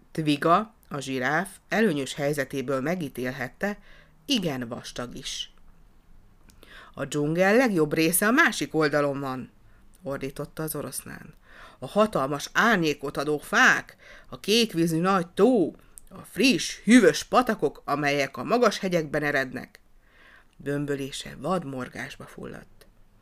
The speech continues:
„Ez mind igaz”, jajdult fel Twiga, a zsiráf. „Ezen az oldalon csak tüske, por és pusztaság van, sőt, még a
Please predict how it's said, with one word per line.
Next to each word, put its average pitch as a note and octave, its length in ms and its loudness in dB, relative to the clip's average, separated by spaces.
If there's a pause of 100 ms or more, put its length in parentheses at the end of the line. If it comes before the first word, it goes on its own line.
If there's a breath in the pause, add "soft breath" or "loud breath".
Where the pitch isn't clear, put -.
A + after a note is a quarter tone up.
(960 soft breath)
„Ez A3 380 4
mind G#3+ 640 2 (140)
igaz”, E3+ 1080 -2 (160)
jajdult D3+ 580 -2
fel C#3+ 280 -4
Twiga, F3 400 2
a D#3 100 -2
zsiráf. C#3+ 460 -6 (840 loud breath)
„Ezen A#3 320 6
az G3+ 180 4
oldalon G3 460 2
csak G3+ 240 -2 (100)
tüske, E3 760 0 (220)
por E3 600 4
és - 240 -4
pusztaság E3+ 840 -2
van, D3+ 260 -6 (340 loud breath)
sőt, A3+ 640 2 (480 soft breath)
még G#3+ 340 2
a B3 140 2